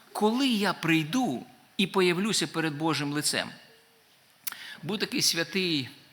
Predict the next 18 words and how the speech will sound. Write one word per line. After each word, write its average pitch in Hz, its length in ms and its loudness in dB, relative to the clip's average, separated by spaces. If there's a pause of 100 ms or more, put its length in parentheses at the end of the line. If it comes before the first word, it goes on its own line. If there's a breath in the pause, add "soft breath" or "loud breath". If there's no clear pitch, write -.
(280)
іспанський 156 560 2
священник 147 600 0
шістнадцятого 135 760 0
століття, 143 460 -2
звали 139 320 0
його 131 200 0
Іван 127 440 2
від 127 160 -2
Христа, 110 440 2
він 127 140 -2
собі 123 240 -4
взяв 110 340 0
таке 117 240 -2
ім'я. 117 440 0 (1600 loud breath)
І 185 600 0 (560)
за 175 840 6
наклепницькими 165 920 0
доносами 143 760 -2